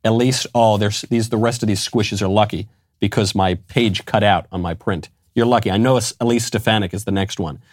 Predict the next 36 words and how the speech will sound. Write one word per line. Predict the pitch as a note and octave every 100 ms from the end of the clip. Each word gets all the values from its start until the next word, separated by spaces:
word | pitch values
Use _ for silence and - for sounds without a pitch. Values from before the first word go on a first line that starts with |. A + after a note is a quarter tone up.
| _
Okay, | A#2 A2+ G2+
five | F#2+ C3 C3+
or |
six | - A2+ A2
Republicans | G2+ F#2+ F#2 F#2+ F#2+ - _ _ G#2
are | G2
lucky | A2 G#2+ F2 C#2+
that | F#2+
I | F2+
don't | F2 F#2 E2+
get | F#2
to, | - F#2 E2+ F2 _ _ _ _ _ _ _
that | G2+
I | F2+
don't | G2+ F#2+ -
get | - G2+
to | G2
read | F#2+ F#2
their | F2+
names | F2+ F#2
on | F#2 E2+
air | E2+ E2+
because | F2 G2+ -
this | F#2
didn't | F#2+ E2+
print | - F#2+
correctly. | - E2 D#2+ E2 - - _ - - _
Don't | A#2 G2+
worry. | F#2
Maybe | A#2+ B2+
I'll | G#2
read | G#2
it | F2
tomorrow. | F#2 F2 D2 -
I'm | G#2
so, | - - E3 E3+ D3+